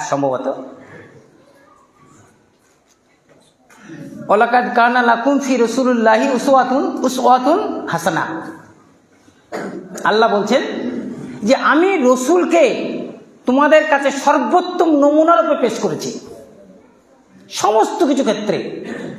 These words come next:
উত্তম নমুনা বা উত্তম দৃষ্টান্ত কে তোমাদের কাছে? আল্লাহ রসুল মুহাম্মদ সাল্লাল্লাহু আলাইহি ওয়াসাল্লাম,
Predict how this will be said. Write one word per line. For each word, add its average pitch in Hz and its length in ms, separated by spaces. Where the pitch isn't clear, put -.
উত্তম 320 380
নমুনা 277 720
বা 226 80
উত্তম 294 460
দৃষ্টান্ত 269 500
কে 302 380
তোমাদের 247 280
কাছে? 262 360
আল্লাহ 196 380
রসুল 233 520
মুহাম্মদ 175 400
সাল্লাল্লাহু 214 480
আলাইহি 170 220
ওয়াসাল্লাম, 113 560